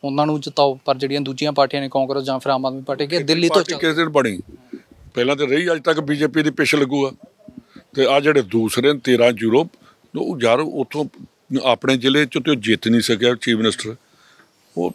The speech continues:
Speaker 2: ਤੁਸੀਂ ਵੇਖੋ ਬਣਦਾ ਕੀ ਆ ਪੰਜਾਬ 'ਚ, ਇਹ ਬਦਲਾਅ ਜਿਹੜਾ ਨਾ, ਇਹ ਵੇਖੋ ਲੋਕਾਂ ਨੇ ਕਿਵੇਂ ਇਹਨੂੰ ਹੁਣ ਸੁਧਾਰ ਲਿਆਉਣਾ।
Speaker 1: ਅੱਛਾ, ਗੁਰਦਾਸਪੁਰ ਤੋਂ ਆਪਣਾ ਮੁਕਾਬਲਾ ਕਿਹੜੇ candidate ਦਾ, ਉਮੀਦਵਾਰ ਨਾਲ ਦੇਖ ਰਹੇ ਹੋ?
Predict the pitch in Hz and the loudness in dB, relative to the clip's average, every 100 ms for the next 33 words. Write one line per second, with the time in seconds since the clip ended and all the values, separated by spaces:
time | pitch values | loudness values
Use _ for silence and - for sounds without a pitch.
0 | - 135 123 110 110 151 101 92 87 110 | -2 2 2 2 2 0 2 -2 2 0
1 | 104 117 110 - 104 98 98 87 117 139 | 0 -4 -4 -4 -2 2 2 0 -4 -4
2 | 143 - - - 113 95 104 104 101 101 | -6 -16 -12 -2 -2 -2 -4 -2 0 0
3 | 107 117 113 151 170 _ _ _ _ _ | 0 0 -2 -6 -12 _ _ _ _ _
4 | - 107 107 104 101 95 117 110 104 104 | -6 0 0 0 -2 -2 -2 0 -2 -2
5 | 104 98 107 101 101 104 - 113 98 98 | -2 -4 -4 -2 -2 -6 -10 -6 -4 -4
6 | 101 95 110 101 87 87 90 87 _ _ | -4 -4 0 0 0 -4 -8 -10 _ _
7 | _ - _ _ _ _ _ _ _ _ | _ -20 _ _ _ _ _ _ _ _
8 | _ - - 220 165 156 156 143 - 170 | _ -16 -10 -6 -4 2 2 2 0 -4
9 | - 175 175 180 175 165 160 156 175 170 | -2 0 0 0 -2 -2 0 0 0 -2
10 | 160 160 151 143 131 131 127 139 139 127 | -4 -6 -6 -6 -6 -8 -8 -6 -6 -2
11 | 135 127 123 120 - - - - | -2 -2 -6 -8 -10 -18 -20 -20